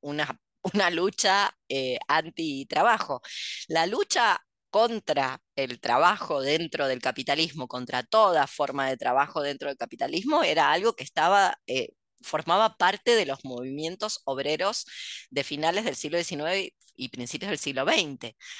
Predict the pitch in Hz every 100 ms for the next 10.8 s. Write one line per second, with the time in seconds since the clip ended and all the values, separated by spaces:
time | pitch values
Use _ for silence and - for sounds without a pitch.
0 | - - 160 196 190 202 170 135 135 143
1 | 170 165 160 - 156 131 113 - 123 120
2 | 120 113 - - 127 160 202 196 - 170
3 | 160 170 160 160 160 170 175 165 131 127
4 | 127 123 123 151 190 170 135 123 - 123
5 | 120 123 127 123 - 151 175 226 247 196
6 | 214 - 123 - 139 - 151 135 127 -
7 | 170 165 156 151 131 - 156 147 160 151
8 | 135 - 143 143 - 139 - 190 151 160
9 | 135 120 - 120 123 139 135 123 - 123
10 | 139 151 175 202 226 202 180 233